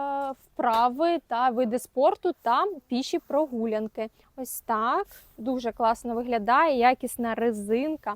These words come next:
Ось такий тут також, е, е, з двох сторін можна відкривати шорти. Так, давайте пере-, по-, пока-, скажу вам по розмірам. Будуть шорти сорок вісьмий, п'ятдесятий,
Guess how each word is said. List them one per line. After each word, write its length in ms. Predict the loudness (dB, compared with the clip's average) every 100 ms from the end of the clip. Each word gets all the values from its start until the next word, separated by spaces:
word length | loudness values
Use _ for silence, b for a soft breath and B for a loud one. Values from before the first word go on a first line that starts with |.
| b b _ _ -16 -6
Ось 220 | -6 0
такий 640 | 2 2 0 -2 0 -2 -8
тут 140 | -10 -10 -12 -20 -20 -16 -8
також, 360 | -6 -6 -6
е, 160 | -6 -6 -10 -10 -2
е, 220 | 0 0
з 60 |
двох 200 | -2 -6
сторін 380 | -4 -4 -2 -2
можна 300 | -4 -6 -6
відкривати 1040 | -6 -8 -6 -2 -2 0 -2 0 -2 -4 -8
шорти. 600 | -2 0 0 -2 -8 -8 b b b -16 -2
Так, 400 | 0 2 2 2
давайте 440 | 4 4 4 -2
пере-, 400 | 0 0 0 -2 0
по-, 240 | 2 2 -2
пока-, 260 | -8 -4 -6
скажу 420 | -6 -2 2 4
вам 180 | 2 0
по 220 | 0 2
розмірам. 680 | 6 8 6 4 0 2 0 -2 _ _ _ -20 -20 -20 -20 -6
Будуть 320 | -2 2 0
шорти 320 | 4 4 4 0
сорок 260 | 4 4 4
вісьмий, 300 | 0 2 -2
п'ятдесятий, 500 | -2 2 2 2